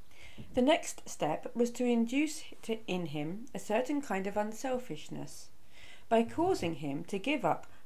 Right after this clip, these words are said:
part of his world, worldly goods to sacrifice. This was achieved by giving him the tribal or race god, who is a jealous god, and requiring of him the strictest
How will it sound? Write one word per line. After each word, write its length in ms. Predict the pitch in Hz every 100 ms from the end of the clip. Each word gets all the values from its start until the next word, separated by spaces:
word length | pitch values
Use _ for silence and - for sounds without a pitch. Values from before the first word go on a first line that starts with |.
| -
part 340 | 208 180 - -
of 120 | 254
his 240 | 285 226
world, 320 | 190 160 160 -
worldly 400 | 185 165 151 147
goods 520 | 143 277 165 - - - -
to 120 | -
sacrifice. 840 | 240 339 - 175 - 135 - - - - - - - - - - - - - -
This 240 | 247 262 -
was 160 | 320
achieved 600 | 339 330 214 156 160 - -
by 120 | 185
giving 420 | 220 240 277 240
him 340 | 175 151 156 -
the 180 | 185 175
tribal 600 | - 254 254 247 151 147
or 180 | - 180
race 460 | 175 233 247 233 - -
god, 340 | 143 139 143 - - - - - - - - - - - - - -
who 140 | 247
is 140 | 214 175
a 80 | 160
jealous 440 | 180 156 151 -
god, 360 | - 143 233 - - - -
and 120 | 196 175
requiring 640 | 170 - 185 247 196 160
of 120 | 151
him 400 | 208 156 151 170 -
the 100 | 180
strictest 640 | - - 254 - 302 285